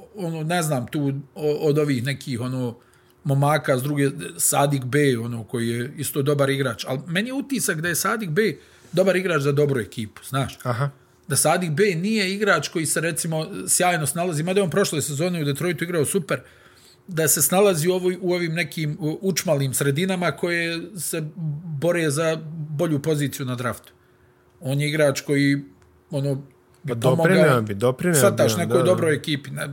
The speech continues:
Speaker 1: sad lupam, Portland, Lakersi.
Speaker 2: Ok.
Speaker 1: O, on bi u takvoj nekoj ekipi baš onako imao, imao onaj svoj neki momenat, jer zna da odigra ulogu.
Speaker 2: Mm.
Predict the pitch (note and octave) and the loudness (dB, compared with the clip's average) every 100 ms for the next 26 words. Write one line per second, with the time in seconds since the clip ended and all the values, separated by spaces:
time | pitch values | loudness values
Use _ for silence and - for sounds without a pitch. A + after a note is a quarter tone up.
0 | C#3 - C#3+ C#3 C#3 C3 - D3 B2+ C3+ | -10 -6 -4 -2 -4 -6 -6 -4 -4 -4
1 | A2 G2 _ _ _ _ _ - C3+ B2 | -8 -10 _ _ _ _ _ -4 -4 -2
2 | - - - A#2 B2+ E3 C#3 B2+ A2+ - | -6 -10 -6 0 0 0 0 0 -2 -10
3 | - D3 C#3+ C#3+ C#3+ C#3 F#3+ F#3+ D3+ D3 | -2 0 2 2 0 0 -2 0 -4 -4
4 | C#3+ C#3+ - D#3 C#3+ C3 - - - - | -2 -4 -2 -4 -2 -6 -6 -20 -20 -10
5 | - D#3 D#3 D3+ C#3+ D3 C#3+ C#3 C3+ D3+ | 0 2 2 0 0 0 2 2 0 -2
6 | D3+ C#3 C3 - _ _ C3 B2 B2 B2 | -2 0 -2 -8 _ _ -6 -4 -4 -4
7 | B2 C3 - - - - D#3+ C#3 C3 - | -4 -6 -10 -18 -8 -2 2 2 0 -4
8 | C3 C#3+ C3 - C#3 A2+ E3+ D#3+ D#3 D#3 | -2 0 -2 -2 -4 0 2 4 4 2
9 | C#3+ C3+ D3 G#2+ - - D3 C#3 A#2 | 2 2 2 -2 -6 0 4 4 2